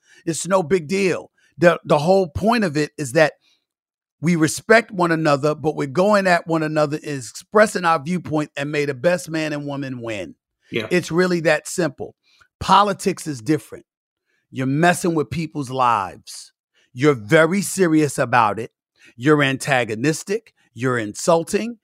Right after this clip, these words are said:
Speaker 1: You're insidious. You're divisive. You're all of these things. And while doing so, you have the audacity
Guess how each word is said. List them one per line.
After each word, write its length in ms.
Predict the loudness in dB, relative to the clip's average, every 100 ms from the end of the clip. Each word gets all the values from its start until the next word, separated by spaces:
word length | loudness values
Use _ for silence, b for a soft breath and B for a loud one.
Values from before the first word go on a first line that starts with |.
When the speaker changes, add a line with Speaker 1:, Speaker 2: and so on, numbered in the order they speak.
| _ -8
Speaker 1:
You're 200 | 2 2
insidious. 1000 | 2 -6 -8 2 2 2 -2 -4 _ -20 -20 -6
You're 180 | 0 0
divisive. 720 | 0 -2 6 6 6 0 0 -4 _ _ 0
You're 300 | 2 2 _ 4
all 240 | 8 8
of 80 | 6
these 240 | 2 -4 -6
things. 540 | -6 -6 -10 -20 -20 _ _ _ 0
And 220 | 2 4
while 400 | 6 6 4 0 6
doing 320 | 6 6 2
so, 400 | 0 2 2 2
you 140 | -6 -6
have 220 | -4 -6
the 80 | -10
audacity 920 | -8 -8 -6 0 2 0 -4 -14 -16